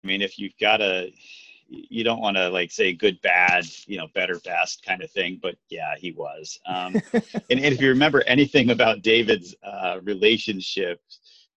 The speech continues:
Speaker 1: at this time, he had, he had wives, um, but he took Bathsheba from a married man, um, got her pregnant, killed her husband, and then married her. And the child that was born from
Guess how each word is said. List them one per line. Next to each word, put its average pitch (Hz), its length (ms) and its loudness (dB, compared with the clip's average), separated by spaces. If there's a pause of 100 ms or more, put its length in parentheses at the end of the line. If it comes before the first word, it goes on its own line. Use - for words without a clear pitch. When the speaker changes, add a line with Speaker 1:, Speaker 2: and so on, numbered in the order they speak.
Speaker 1:
at 90 160 -2
this 104 200 2
time, 104 300 0
he 107 180 0
had, 127 400 2 (100)
he 110 200 -4
had 127 280 2
wives, 98 800 0 (320)
um, 95 560 -6
but 98 300 4 (400)
he 110 140 -4
took - 380 0 (100)
Bathsheba 107 1120 0
from 92 180 -6
a 90 40 -12
married 101 500 -2
man, 76 420 -12 (260)
um, 85 460 -4
got 117 200 6
her 131 100 4 (120)
pregnant, 87 500 -2 (120)
killed 156 280 4
her 143 100 6
husband, 87 680 -6
and 104 180 -2
then 110 180 0
married 117 440 4
her. 87 420 -6 (560)
And 107 180 0
the 101 80 2
child 143 560 4
that 92 120 -4
was 98 220 0
born 95 680 0 (200)
from 92 420 -4